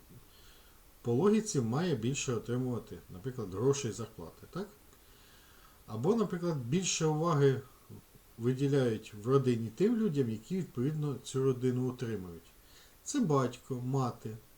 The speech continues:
можливо, дідусь, бабуся, в залежності від того, чи працюють вони в даний момент. В той же час, зверніть увагу, могло б бути несправедливим,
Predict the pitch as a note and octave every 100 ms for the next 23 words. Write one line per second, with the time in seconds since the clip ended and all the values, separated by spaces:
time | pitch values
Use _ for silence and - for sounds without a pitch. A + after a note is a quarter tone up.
0 | F#2 G#2+ A2+ G3 A#3 C3 A2+ G#2+ D#3+ -
1 | C#3+ B2 G#2 F#2 G2 F2+ A#2+ E3 C#3 -
2 | G#2+ G#2 - D#3 C#3+ - G#2 F2+ A#2 A#2
3 | A#2+ G2+ F#2+ E2+ G2 G2 F#2 D#2+ - -
4 | - - - - - - - - - G3+
5 | B3 C4 - D#3+ A#2 B2 D3 E3+ F#3+ C#3+
6 | G2+ F#2 - - - - - A#2 C#3+ C#3+
7 | A3 F#3 D#3+ G#3+ G#3+ E3+ E3 - D#3+ D3+
8 | D3 C#3+ A3+ A#3 A#2+